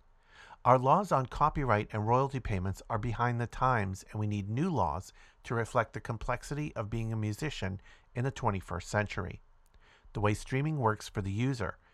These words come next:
employing both interactive and non-interactive elements, and the way it generates revenue via data collection, venture capital, and investment, as well as ads and subscription fees,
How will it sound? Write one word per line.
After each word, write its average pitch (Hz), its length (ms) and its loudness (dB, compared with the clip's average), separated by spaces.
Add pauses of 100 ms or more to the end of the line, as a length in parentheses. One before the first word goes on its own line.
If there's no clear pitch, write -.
(160)
employing 104 380 0
both 104 280 2 (100)
interactive 110 840 2
and 104 240 0
non-interactive 107 840 2
elements, 101 580 -2 (400)
and 117 100 2
the 123 60 2
way 170 160 4
it 175 100 -2
generates 139 500 2
revenue 120 460 2 (420)
via 113 200 0
data 123 280 2
collection, 95 600 -2 (160)
venture 127 400 0
capital, 98 540 0
and 107 120 -2
investment, 95 640 -2 (500)
as 113 160 -2
well 139 200 4
as 147 200 0
ads 123 300 2
and 131 100 -2
subscription 127 640 -4
fees, 90 400 -8